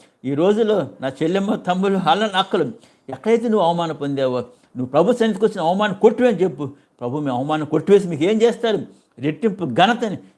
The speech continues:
దేవుడు మీకు ఇస్తారు. రెట్టింపు ఘనత అంటే మెండైన దీవెనలు, మేలులు నువ్వు పొందుకుంటావని చెప్పేసి దేవుని వాక్యం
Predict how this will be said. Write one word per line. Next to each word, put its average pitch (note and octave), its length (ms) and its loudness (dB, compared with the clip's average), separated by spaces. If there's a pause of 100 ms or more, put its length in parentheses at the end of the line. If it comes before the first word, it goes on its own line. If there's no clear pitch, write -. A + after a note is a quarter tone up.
దేవుడు A#2+ 300 -2
మీకు B2+ 200 -4
ఇస్తారు. A2 240 -8
రెట్టింపు D#3+ 320 -4
ఘనత F#3 300 4
అంటే A#3 340 -2 (240)
మెండైన F#3 420 2
దీవెనలు, G3+ 560 2 (280)
మేలులు F#3 380 0
నువ్వు F#3 160 -2
పొందుకుంటావని C3 560 -8
చెప్పేసి A2+ 300 -10
దేవుని A2+ 200 -6
వాక్యం A2+ 300 -10